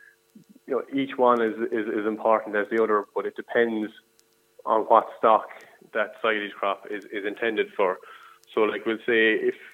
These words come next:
you have, if we're going feeding dry cows, if the main crop is for, you know, dry cows only, then, you know,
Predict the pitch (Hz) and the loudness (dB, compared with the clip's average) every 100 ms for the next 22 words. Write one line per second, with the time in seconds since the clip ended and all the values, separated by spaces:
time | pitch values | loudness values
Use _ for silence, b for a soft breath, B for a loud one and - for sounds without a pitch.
0 | _ _ _ _ - 131 123 123 117 117 | _ _ _ _ -10 -4 2 4 2 -2
1 | B B B B B _ _ 135 123 131 | B B B B B _ _ -6 0 2
2 | 123 127 127 120 117 113 110 117 123 123 | 2 0 -2 -2 -2 -2 -4 2 6 6
3 | 117 117 110 113 110 110 123 120 117 120 | 8 6 8 4 -2 -4 0 0 0 4
4 | 113 - - b b b b 113 - - | 4 2 -6 b b b b -10 -8 -2
5 | 107 104 104 101 92 117 117 117 110 104 | 0 2 0 -2 -4 -2 -2 0 -2 -2
6 | 117 123 123 120 120 120 113 120 113 113 | 0 0 0 -2 -4 -4 -4 -6 -6 -6
7 | 107 | -4